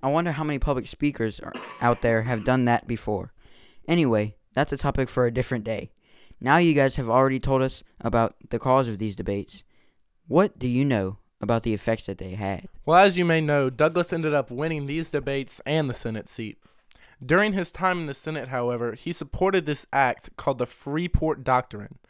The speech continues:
Speaker 2: This doctrine said that slavery could not exist in a community if the local citizens did not pass and enforce laws. This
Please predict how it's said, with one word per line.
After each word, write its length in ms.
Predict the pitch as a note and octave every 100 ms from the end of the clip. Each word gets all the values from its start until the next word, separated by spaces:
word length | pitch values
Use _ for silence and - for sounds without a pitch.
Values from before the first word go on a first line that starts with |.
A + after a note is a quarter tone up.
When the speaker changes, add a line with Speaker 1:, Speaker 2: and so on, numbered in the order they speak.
| _ _ _ _ -
Speaker 2:
This 220 | F3+ -
doctrine 480 | E3 E3 D#3 D3+ C#3+
said 220 | D3+ C3+
that 140 | B2
slavery 580 | - C#3 D#3 D#3+ F3 F3
could 220 | - C#3
not 200 | C3 D#3+
exist 400 | D#3+ C#3 D#3+ -
in 140 | C3+ D3+
a 60 |
community 600 | E3+ E3+ C#3+ C3+ B2+ B2+ _ - - _
if 140 | D3 -
the 120 | C3
local 320 | B2+ D3+ F#3
citizens 800 | F3+ E3+ D#3 - D#3+ D#3 D#3 - _ _ -
did 140 | B2+
not 280 | B2+ E3 -
pass 400 | - D3+ D3+ -
and 140 | C#3
enforce 500 | B2+ - C#3 C3+ -
laws. 480 | B2 G#2 G2 - - _ _ _ _ _
This 220 | D#3 G3